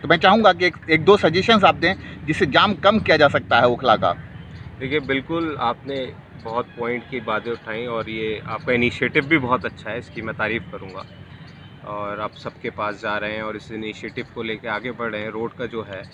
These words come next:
Speaker 2: और पहली चीज़ आपने opposition की कही, तो opposition पे मैं ये कहना चाहूँगा, ज़रूर opposition को सामने आना चाहिए,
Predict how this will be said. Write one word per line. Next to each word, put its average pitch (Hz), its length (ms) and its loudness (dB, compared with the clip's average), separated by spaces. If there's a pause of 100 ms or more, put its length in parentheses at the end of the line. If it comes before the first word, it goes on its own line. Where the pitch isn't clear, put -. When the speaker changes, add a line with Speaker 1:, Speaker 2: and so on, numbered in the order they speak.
(500)
Speaker 2:
और 101 260 -10 (1200)
पहली 131 220 0
चीज़ 156 180 -2
आपने 147 260 2
opposition 135 680 -4
की 175 140 -4
कही, 170 260 -4
तो 165 360 -10
opposition 139 580 -6
पे 165 120 -8
मैं 160 140 -6
ये 160 100 -4
कहना 147 280 -6
चाहूँगा, 147 300 -6
ज़रूर 135 500 -2 (120)
opposition 135 600 -6
को 165 120 -10
सामने 120 380 -4
आना 135 240 -2
चाहिए, 147 340 -10